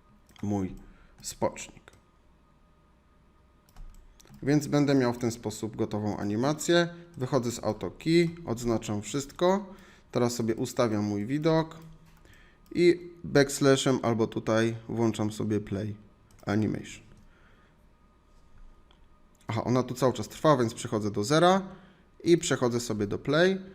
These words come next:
i powinny mi się pojawić wszystkie elementy, czyli stopy, następnie strop, następnie będę miał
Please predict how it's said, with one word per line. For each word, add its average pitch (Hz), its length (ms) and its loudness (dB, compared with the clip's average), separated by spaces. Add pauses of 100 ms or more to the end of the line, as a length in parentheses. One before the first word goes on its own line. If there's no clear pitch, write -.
(160)
i 156 100 2
powinny 123 400 2
mi 113 100 2
się 123 140 0
pojawić 107 460 0
wszystkie - 400 -4
elementy, 95 480 -6
czyli 107 300 -4
stopy, 151 600 2 (380)
następnie 104 680 -4 (560)
strop, 156 560 0 (2250)
następnie 113 640 -2
będę 104 340 -2
miał 95 440 -4